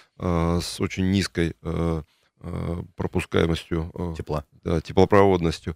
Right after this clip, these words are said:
Speaker 1: И, э, есть такие вещи, как автотепло,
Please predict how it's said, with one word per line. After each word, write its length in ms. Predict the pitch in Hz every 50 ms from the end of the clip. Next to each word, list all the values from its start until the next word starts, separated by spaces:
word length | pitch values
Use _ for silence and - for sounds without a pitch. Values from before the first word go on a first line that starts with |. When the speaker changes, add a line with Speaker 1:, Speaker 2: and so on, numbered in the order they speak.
| - - _ _ _ -
Speaker 1:
И, 220 | 135 151 156 -
э, 540 | - - 104 104 101 98 98 95 95 92 92 - _ _ _ _ _ _ _ -
есть 300 | 101 107 131 123 - -
такие 380 | 101 92 - 113 107 101 98
вещи, 320 | 95 110 117 95 - - -
как 280 | - 87 78 - -
автотепло, 680 | 90 85 87 - - 95 - 104 - 131 143 156 160